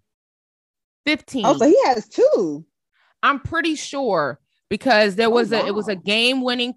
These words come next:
Speaker 1: field goal in twenty fifteen. That was, of course, we, everyone remembers that season against the Giants. And, um, and I don't remember how long it was, but it was a pretty long field goal also.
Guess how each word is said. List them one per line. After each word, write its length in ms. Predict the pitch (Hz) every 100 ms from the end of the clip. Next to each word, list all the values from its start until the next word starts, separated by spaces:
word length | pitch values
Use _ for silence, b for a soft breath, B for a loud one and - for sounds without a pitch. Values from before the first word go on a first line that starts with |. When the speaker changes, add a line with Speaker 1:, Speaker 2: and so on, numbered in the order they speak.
| -
Speaker 1:
field 380 | 233 220 208 180
goal 580 | 180 175 165 165 160 -
in 160 | 175 160
twenty 360 | - 226 233
fifteen. 540 | 240 233 233 - 190 170
That 160 | 151
was, 140 | 165 131
of 160 | 156
course, 320 | - 160 151
we, 160 | 170 165 _ 135
everyone 480 | 147 175 170 165
remembers 460 | 160 160 156 151 143
that 200 | 147 123
season 480 | - 156 143 139 135 b b b b
against 440 | 165 165 160 -
the 100 | 165
Giants. 680 | 147 160 151 143 139 113 - -
And, 540 | 160 151 143 135 131 -
um, 720 | 143 139 135 135 131 127 135 _ _ _ _ _ _ - -
and 300 | 180 175 180 175
I 120 | 247
don't 160 | 269
remember 360 | 214 220 233 226
how 200 | 214 202
long 340 | 165 185 233
it 100 | 247
was, 560 | 233 254 254 254 254 - _ _ _ -
but 140 | 202 226
it 120 | 240
was 160 | 254 240
a 60 |
pretty 340 | - 262 247 226
long 460 | 208 202 190 175
field 480 | - 214 190 190 170
goal 560 | 165 160 160 151 139 - _ _ 143
also. 560 | 156 139 - 110 87